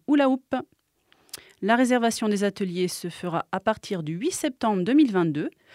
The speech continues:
au zéro quatre soixante-quatorze trente-huit soixante-quatorze zéro zéro et la billetterie des spectacles est à retrouver en ligne sur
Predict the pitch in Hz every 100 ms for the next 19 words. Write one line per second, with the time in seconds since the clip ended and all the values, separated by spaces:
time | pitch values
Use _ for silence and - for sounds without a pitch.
0 | - - 165 180 190 320 302 - 170 151
1 | - - 190 202 - 220 233 247 269 -
2 | 247 220 - 240 - - 196 196 190 190
3 | 156 139 147 226 262 247 233 269 - _
4 | - - - 180 190 208 233 - 202 214
5 | - 208 - 214 247 208 180 170 165 -
6 | 160 - 294 254 226 285 - _ _ -
7 | - 233 277